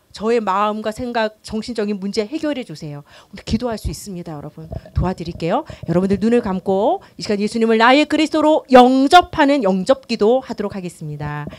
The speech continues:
눈을 감고 손을 동그랗게 모아주시고 저를 따라 함께 고백하도록 하겠습니다. 사랑의 하나님,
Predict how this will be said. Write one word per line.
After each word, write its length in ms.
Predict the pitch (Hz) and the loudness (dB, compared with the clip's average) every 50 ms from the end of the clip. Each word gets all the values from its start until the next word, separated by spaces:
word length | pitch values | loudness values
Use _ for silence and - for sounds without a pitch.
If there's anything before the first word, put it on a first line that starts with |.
| - - - - | -12 -12 -6 -2
눈을 180 | 170 180 208 208 | 0 0 2 2
감고 560 | 208 180 170 - - - 240 285 349 392 392 | 2 0 -2 -2 0 2 4 6 6 4 2
손을 240 | - 302 302 302 302 | 0 -2 -2 -2 -2
동그랗게 360 | 254 208 202 220 214 - 220 | -4 -4 -2 -4 -4 -4 -4
모아주시고 440 | 175 185 180 175 185 170 - - 185 | -2 -2 -2 -2 -4 -4 -4 -4 -4
저를 220 | - 160 160 185 | -4 -4 -4 -4
따라 180 | 185 - 202 202 | -4 -4 -4 -4
함께 180 | 202 196 - 196 | -6 -6 -8 -10
고백하도록 600 | - - 170 190 190 - 190 180 180 180 180 175 | -10 -8 -6 -6 -6 -6 -6 -6 -4 -4 -4 -2
하겠습니다. 640 | 185 180 170 175 - 175 170 165 170 226 277 330 339 - - - - | -2 -4 -4 -6 -8 -8 -6 0 4 6 6 6 4 2 -4 -20 -8
사랑의 360 | - - 294 269 277 277 285 | 2 6 8 8 10 10 10
하나님, 540 | 277 269 262 254 254 269 269 254 226 202 202 | 10 10 10 8 8 8 8 8 6 4 0